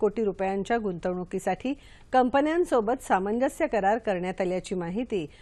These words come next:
मुख्यमंत्री देवेंद्र फडणवीस यांनी दिली.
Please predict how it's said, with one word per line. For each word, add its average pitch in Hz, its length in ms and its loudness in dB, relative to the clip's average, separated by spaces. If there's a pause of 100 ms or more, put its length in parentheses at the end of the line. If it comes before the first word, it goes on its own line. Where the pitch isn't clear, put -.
(160)
मुख्यमंत्री 262 560 0
देवेंद्र 196 480 0
फडणवीस 180 760 -2
यांनी 165 260 -2
दिली. 160 280 -4